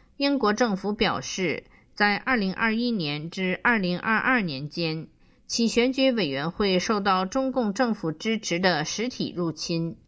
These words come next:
英国还声称，A P T三一在二零二一年的另一次竞选活动中，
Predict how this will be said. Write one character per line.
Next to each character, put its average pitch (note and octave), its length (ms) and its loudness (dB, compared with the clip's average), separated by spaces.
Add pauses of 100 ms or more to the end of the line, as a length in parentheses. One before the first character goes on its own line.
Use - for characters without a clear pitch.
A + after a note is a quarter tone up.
(640)
英 C#4 200 4
国 A3+ 140 4
还 E3+ 200 0
声 G3 300 -4
称 F#3 360 -2 (380)
，A C4+ 120 4
P C4+ 160 0
T G#3+ 280 0
三 G3+ 320 0
一 G3 320 -2
在 G3+ 200 2
二 B3+ 220 0
零 F#3 180 -2
二 A3 180 0
一 B3 200 -2
年 F3+ 240 0
的 F3 180 2
另 A#3+ 220 0
一 F3 160 -2
次 F#3+ 300 0
竞 A#3+ 200 0
选 C#3 220 0
活 D3 220 -2
动 F3 220 0
中， F3+ 320 0